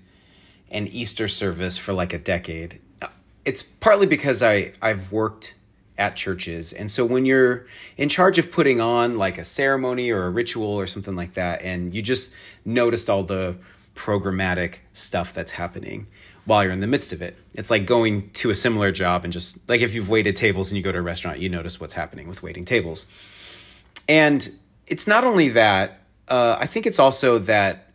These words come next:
when you wake up in the morning, Sunday morning, and you, you know, like, "It's Easter, we should go somewhere," and you put on some nicer clothes than normal, I guess.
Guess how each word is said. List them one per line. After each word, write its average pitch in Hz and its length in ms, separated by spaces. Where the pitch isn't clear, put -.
when 120 580
you 117 200
wake 151 160
up 175 100
in 165 80
the 156 80
morning, 101 340
Sunday 110 280
morning, 90 420
and 87 160
you, 85 280
you 82 120
know, 80 100
like, 80 160
"It's - 180
Easter, 156 460
we 117 140
should 135 320
go 151 180
somewhere," 113 420
and 101 120
you 101 60
put 117 180
on 107 160
some 98 420
nicer 95 320
clothes 92 460
than 95 180
normal, 117 440
I 123 100
guess. 131 380